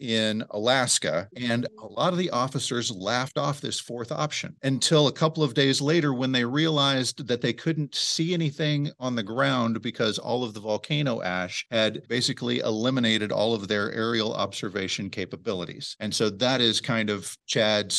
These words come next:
specialty, is how does environmental change affect national security and potential warfare? Did I get that about right?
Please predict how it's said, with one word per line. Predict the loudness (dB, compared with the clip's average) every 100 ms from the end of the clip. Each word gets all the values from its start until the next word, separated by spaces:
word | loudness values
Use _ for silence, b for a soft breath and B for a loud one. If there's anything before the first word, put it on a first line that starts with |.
| 0 -2
specialty, | 0 0 -2 -4 -2 -2
is | -2 -2 -2 -4 -2
how | 0 2
does | 2 2 2 0 -2 -6
environmental | -6 0 0 2 0 0 -2 -4
change | -4 -2 -2 -4 -8 -10 -12
affect | -14 -12 -6 -4 -4 -10 -6
national | -4 -2 -4 -4
security | -6 -2 -2 0 -2 -4
and | -6 -8
potential | -8 -8 -8 -8
warfare? | -8 -8 -6 -8 -8
Did | -6
I | -2
get | -2
that | 0 -2
about | 2 0 2
right? | 2 0